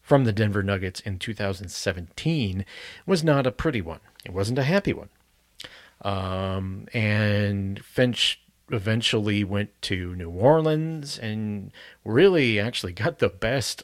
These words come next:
of, out of, uh, uh, DeMarcus Cousins and, uh, uh, Anthony Davis,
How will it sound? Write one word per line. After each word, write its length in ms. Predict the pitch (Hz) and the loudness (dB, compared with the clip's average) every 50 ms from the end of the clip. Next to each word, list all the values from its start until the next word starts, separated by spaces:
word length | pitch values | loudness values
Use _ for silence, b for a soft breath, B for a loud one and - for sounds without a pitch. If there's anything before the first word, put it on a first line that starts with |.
| - | -2
of, 560 | - 101 95 95 92 90 90 87 90 95 - - | -2 0 0 -2 -4 -4 -6 -8 -10 -12 -10 -6
out 220 | - 104 113 120 | -2 0 0 2
of, 400 | - 90 90 87 90 95 - - - | 0 0 -2 -6 -10 -14 -20 -18 -12
uh, 380 | - 101 92 95 - - - - - - _ - - _ _ _ - - | -10 -8 -8 -8 -8 -10 -12 -14 -16 -20 _ -20 -20 _ _ _ -16 -14
uh, 160 | 110 95 104 | -12 -12 -12
DeMarcus 540 | 110 107 - 101 104 107 110 - 107 - - | -10 -10 -6 -2 -2 -2 -2 -4 -6 -8 -2
Cousins 460 | - 113 104 104 107 95 95 95 - - - | 0 0 0 0 -2 -6 -6 -8 -10 -10 -8
and, 420 | 101 98 92 92 90 92 92 95 | -8 -6 -6 -8 -8 -8 -6 -6
uh, 300 | 98 98 95 92 95 92 B B B B B B B B B B B - | -4 -4 -4 -4 -6 -8 B B B B B B B B B B B -10
uh, 220 | - 90 90 90 - | -8 -8 -8 -6 -4
Anthony 360 | 117 113 113 - 113 98 95 | -2 -2 -2 -2 -4 -6 -2
Davis, 760 | 90 113 123 156 151 - 85 87 85 - - - - - | -2 0 0 0 -2 -4 -6 -8 -8 -6 -6 -8 -8 -12